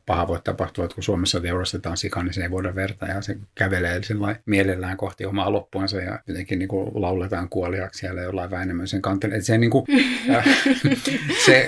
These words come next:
Speaker 1: se kuvitelma, että ihmiset, jo-, jos niinku julkaistaan tällainen kuva,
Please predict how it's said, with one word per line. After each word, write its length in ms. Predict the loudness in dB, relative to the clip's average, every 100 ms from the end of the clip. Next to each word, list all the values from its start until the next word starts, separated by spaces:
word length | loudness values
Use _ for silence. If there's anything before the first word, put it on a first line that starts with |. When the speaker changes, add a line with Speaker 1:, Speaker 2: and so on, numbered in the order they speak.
| 6
Speaker 1:
se 160 | 6 2 -4
kuvitelma, 500 | -2 2 2 2 0
että 120 | 0 0
ihmiset, 320 | 0 -2 -6 _ -16 -6
jo-, 140 | -4 2
jos 180 | 2
niinku 260 | 4 2 2
julkaistaan 540 | 0 0 -2 -6 -10
tällainen 360 | -6 -6 -6 -4
kuva, 280 | -6 -6